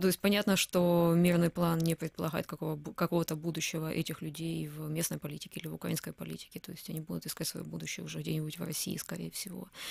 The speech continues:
И, возможно, они будут как минимум заочно судимы. Поэтому я понимаю, что они будут,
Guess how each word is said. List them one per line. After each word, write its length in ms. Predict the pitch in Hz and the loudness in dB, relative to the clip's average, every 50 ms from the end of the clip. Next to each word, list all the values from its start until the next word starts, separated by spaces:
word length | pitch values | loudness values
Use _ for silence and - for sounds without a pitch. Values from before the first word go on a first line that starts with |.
| - - - - - - - - | -8 -8 -10 -10 -12 -12 -8 -2
И, 480 | - 160 156 156 156 156 156 156 156 156 | 0 0 2 2 2 2 0 0 -2 -4
возможно, 380 | 170 156 151 160 170 - - 160 | -4 -2 -2 -2 -2 0 0 0
они 160 | 160 156 156 | 0 -2 -4
будут 320 | 147 160 160 156 156 - _ _ - - | -6 -6 -6 -6 -6 -8 _ _ -16 -12
как 140 | - - - | -8 -2 0
минимум 240 | 165 160 160 160 | 0 2 2 0
заочно 340 | 147 160 165 156 - - 160 | -2 -2 -2 -2 -2 -2 -2
судимы. 520 | 156 - 170 160 156 156 151 156 160 175 - - - - - - - - | -2 -2 -2 -2 -2 -2 -4 -4 -6 -6 -10 -12 -16 -16 -16 -16 -14 -6
Поэтому 760 | - 160 165 - - 170 160 160 165 165 165 165 165 165 165 | -2 -2 -2 -2 -2 -2 -2 0 0 0 0 0 0 0 0
я 160 | 160 160 170 - | -2 -2 0 2
понимаю, 240 | 180 180 185 185 | 4 6 6 6
что 100 | - - | 4 4
они 140 | 175 170 170 | 2 2 2
будут, 400 | 165 160 160 170 160 160 165 - | 2 0 -2 -2 -2 -2 -4 -4